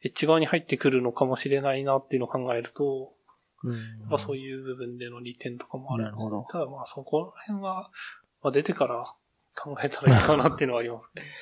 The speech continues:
Speaker 2: <laughs> まあ、
Speaker 1: そうですね。
Speaker 2: ね、もしやるとなっても結構大変だもんね。
Speaker 1: うん。
Speaker 2: うん。ソフトウェア的な改修も多分たくさん入るだろうし、
Speaker 1: そうです。
Speaker 2: すぐにちょろってできる感じでもどうせないだろうから、もうむしろ両方使って心中するぐらいの感じの方が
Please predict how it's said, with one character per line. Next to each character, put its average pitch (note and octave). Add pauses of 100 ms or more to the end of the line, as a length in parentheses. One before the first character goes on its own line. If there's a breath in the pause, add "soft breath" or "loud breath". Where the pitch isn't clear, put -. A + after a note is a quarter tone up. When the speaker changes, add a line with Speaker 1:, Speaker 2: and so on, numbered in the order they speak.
Speaker 2:
<laughs> -
ま C#3
あ、 -
Speaker 1:
そ -
う D3
で D3
す - (760)
ね。 D3+
Speaker 2:
ね、 C3+
も E3+
し -
や D#3
る E3+
と -
な D3
っ -
て -
も A#2+
結 F#3+
構 -
大 C3
変 D#3+
だ G3+
も B2+
ん A2
ね。 G#2+ (100)
Speaker 1:
う C3+
ん。 B2+
Speaker 2:
う B2
ん。 B2
ソ B2
フ -
ト D#3+
ウ D#3+
ェ E3
ア E3
的 E3
な E3+
改 D#3+
修 D#3
も D#3
多 E3
分 B2
た A#2+
く -
さ B2+
ん A#2+
入 C3
る A#2
だ A2+
ろ A#2
う A2
し、 -
Speaker 1:
そ -
う -
で -
す。 - (180)
Speaker 2:
す -
ぐ E3
に B2
ち -
ょ -
ろ C#3
っ -
て C3
で B2
き C#3
る B2+
感 C3
じ C3+
で D3
も B2
ど A#2
う A2+
せ -
な B2
い A#2+
だ A#2
ろ A2+
う A2
か A#2
ら、 G#2 (760 loud breath)
も C3
う C3+
む C#3+
し -
ろ G#2+ (300)
両 C3
方 C3+
使 -
っ C3
て -
心 B2+
中 B2+
す C3+
る C3+
ぐ D3
ら C#3
い -
の A#2
感 B2
じ A#2+
の A#2
方 B2+
が -